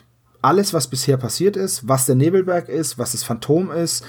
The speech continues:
die ganzen Hintergründe, dass das halt mit dieser Richard Ashford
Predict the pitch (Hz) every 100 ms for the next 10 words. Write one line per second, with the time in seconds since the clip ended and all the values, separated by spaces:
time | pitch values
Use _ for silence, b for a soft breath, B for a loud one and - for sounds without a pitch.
0 | B B B B - 127 131 131 156 -
1 | 170 143 156 147 143 127 127 120 - 113
2 | 107 - 123 117 107 107 127 120 101 156
3 | - - 147 135